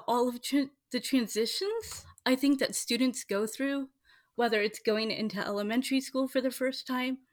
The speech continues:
or going from elementary and into middle school, and then middle school into high school, and then from high school and either into apprenticeships, college, or employment. Those are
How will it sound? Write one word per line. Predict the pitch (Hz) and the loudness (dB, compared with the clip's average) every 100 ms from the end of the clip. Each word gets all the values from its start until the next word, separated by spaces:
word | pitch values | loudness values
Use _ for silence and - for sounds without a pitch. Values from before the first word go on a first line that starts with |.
| _ | _
or | - 214 | -2 0
going | 214 220 214 | 2 2 0
from | - - 226 240 | -4 0 2 2
elementary | 254 247 254 254 - 247 | 0 2 2 0 -2 -6
and | - | -4
into | 202 185 | -6 -4
middle | 190 277 294 | 0 2 2
school, | - 277 277 302 - _ - | 2 4 6 4 -2 _ -4
and | 226 | 0
then | 220 226 | 2 2
middle | 226 233 | 2 0
school | - 233 | 0 0
into | 226 196 | 0 -2
high | - 240 | -2 -2
school, | 240 - 254 247 - _ _ _ _ | -2 -2 0 0 -4 _ _ _ _
and | 220 220 | -2 0
then | 208 202 185 - | 2 0 -4 -6
from | - 233 | -4 -2
high | 208 226 | 0 0
school | - 220 233 - - | 0 -2 -2 -4 -4
and | 240 | -4
either | - 220 220 | -2 0 0
into | 226 214 220 208 214 _ _ - | 0 -4 -4 -4 -8 _ _ -8
apprenticeships, | 214 - 247 247 233 - 233 220 - - | -6 -2 0 0 -2 -2 -2 -4 -8 -12
college, | - 233 233 226 208 | -2 2 2 2 -2
or | 208 | -4
employment. | 202 - 262 294 339 330 - _ _ _ _ _ 269 | -4 -2 2 4 4 0 -8 _ _ _ _ _ -2
Those | 269 269 | 0 0
are | - | -2